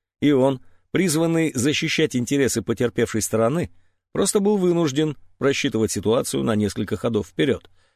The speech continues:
чтобы не попасть в просак. «Похоже, пора приниматься за собственное расследование»,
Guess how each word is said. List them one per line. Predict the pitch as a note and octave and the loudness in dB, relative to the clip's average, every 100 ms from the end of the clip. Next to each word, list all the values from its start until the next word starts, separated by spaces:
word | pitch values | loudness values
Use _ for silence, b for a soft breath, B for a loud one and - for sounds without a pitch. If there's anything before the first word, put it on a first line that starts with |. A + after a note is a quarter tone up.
| _ | _
чтобы | - F#3+ F3+ E3+ | -4 0 0 0
не | - D3 | 0 0
попасть | B2+ - G#2+ - - | 0 2 0 -2 -6
в | |
просак. | - F#2+ - - - _ _ _ _ _ _ | -4 -4 -4 -10 -20 _ _ _ _ _ _
«Похоже, | F#2+ G2 G3+ G#3 | -6 0 2 2
пора | G3 F3+ F#3+ | 2 2 2
приниматься | E3 D#3+ D#3 F3 - D3+ | 0 0 0 0 0 2
за | C3+ | 2
собственное | - G#3 - B2 A2 G2 F#2 | 0 -2 -4 -2 0 0 -2
расследование», | F#2 G2 F2 E2+ D#2+ F2+ | -2 -4 -4 -8 -12 -16